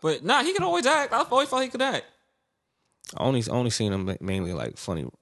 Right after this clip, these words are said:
Speaker 2: uh, comedy. Uh,
Speaker 1: And I seen a
Speaker 2: movies.
Speaker 1: lot of backlash 'cause a lot of people was like, "Yo, only reason why we even tuned into this show was 'cause of Orlando Jones." So
Speaker 2: Yeah,
Speaker 1: I'm not
Speaker 2: so
Speaker 1: sure exactly how good. I never seen. I'm not sure exactly how good the show is
Speaker 2: They
Speaker 1: by
Speaker 2: have,
Speaker 1: itself.
Speaker 2: they have skits of him performing. It was,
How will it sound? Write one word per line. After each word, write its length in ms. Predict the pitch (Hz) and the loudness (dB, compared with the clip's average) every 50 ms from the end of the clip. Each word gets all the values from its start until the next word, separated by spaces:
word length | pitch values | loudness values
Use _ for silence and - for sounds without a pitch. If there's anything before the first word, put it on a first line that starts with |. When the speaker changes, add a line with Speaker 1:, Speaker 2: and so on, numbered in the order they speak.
| - - - | -20 -16 -12
Speaker 2:
uh, 120 | 52 - - - _ - | -10 -10 -10 -12 _ -6
comedy. 380 | - 107 92 82 78 71 64 - - - - | -2 -2 -2 -2 -2 -6 -6 -8 -10 -8 -6
Uh, 180 | 78 65 55 | -6 -4 -4
Speaker 1:
And 100 | 52 - | -2 0
I 100 | 165 208 | 0 2
seen 120 | 220 - 233 | 2 2 2
a 20 | 185 | 2
Speaker 2:
movies. 20 | 180 | 4
Speaker 1:
lot 140 | 202 208 | 2 2
of 140 | 180 147 131 | 2 -2 0
backlash 520 | 135 156 208 240 226 196 175 170 165 160 160 | 2 2 2 2 2 2 2 2 2 2 0
'cause 80 | 165 147 | -2 0
a 40 | |
lot 120 | 147 175 208 | 2 2 2
of 60 | 214 | 2
people 140 | 240 185 160 | 2 0 2
was 40 | 165 160 143 | 2 2 0
like, 80 | 123 | 2
"Yo, 400 | 131 156 165 147 131 123 110 - - | 2 2 4 4 4 2 0 0 0
only 180 | 143 180 185 | 0 0 0
reason 160 | 185 175 175 | 0 0 2
why 120 | 165 165 160 | 4 4 4
we 100 | 165 180 | 4 2
even 160 | 180 156 135 | -2 -4 -4
tuned 280 | - - 175 165 160 156 | -4 -2 0 0 2 2
into 220 | 180 185 170 - | 0 0 0 0
this 140 | 165 156 143 | 0 0 2
show 200 | - - 190 180 | 2 2 2 2
was 180 | 156 147 151 - | 4 2 2 2
'cause 120 | - 156 | 0 -2
of 80 | 143 131 | -2 0
Orlando 320 | 139 143 139 135 135 131 | -2 -2 -2 -2 -2 -4
Jones." 480 | 131 151 156 139 117 113 110 - - - _ _ _ _ _ _ _ _ _ _ _ | -2 -4 -4 -4 -4 -6 -8 -12 -16 -20 _ _ _ _ _ _ _ _ _ _ _
So 560 | - - 151 147 131 127 117 110 90 - - _ - | -2 2 2 4 4 2 0 0 -2 -4 -8 _ 0
Speaker 2:
Yeah, 220 | 117 113 90 78 - | 0 2 2 2 2
Speaker 1:
I'm 120 | 156 160 175 | 2 4 4
not 160 | 170 156 156 | 4 4 4
Speaker 2:
so 60 | - | 4
Speaker 1:
sure 100 | 180 160 147 | 4 4 4
exactly 240 | 139 160 147 151 | 4 2 2 4
how 120 | 156 147 139 | 2 2 2
good. 240 | 135 127 151 160 139 | 2 2 2 2 4
I 80 | 131 151 | 2 2
never 140 | 160 147 | 2 0
seen. 160 | 139 - 160 147 | 0 0 0 0
I'm 60 | 147 | 2
not 120 | 151 160 | 0 0
sure 120 | - 156 143 | 2 2 2
exactly 280 | 139 147 147 151 151 | 2 0 0 0 0
how 80 | 151 139 | -2 0
good 220 | 135 143 156 147 | 2 2 2 2
the 80 | 139 139 | 2 2
show 260 | - 160 143 143 143 | 4 4 6 6 6
is 300 | 139 143 139 135 - - - _ - _ _ - | 6 4 2 -2 -6 -8 -12 _ -20 _ _ 2
Speaker 2:
They 80 | 107 117 | 6 6
Speaker 1:
by 80 | 139 175 | 8 8
Speaker 2:
have, 200 | 160 151 160 156 | 8 6 6 4
Speaker 1:
itself. 260 | 151 147 139 147 175 | 4 4 4 4 4
Speaker 2:
they 100 | 131 143 | 4 4
have 240 | 165 147 127 127 117 | 4 4 4 4 2
skits 400 | - - - 151 175 180 - - | 0 2 6 6 6 6 4 4
of 140 | 185 180 175 | 2 4 6
him 280 | 190 180 180 175 175 | 4 4 4 2 0
performing. 760 | - - - 165 - - 180 170 170 170 170 170 170 170 160 139 | -4 2 2 2 4 4 4 6 6 6 4 4 4 4 4 4
It 100 | 120 123 | 4 4
was, 320 | 135 135 131 127 123 123 | 4 2 2 0 -2 -6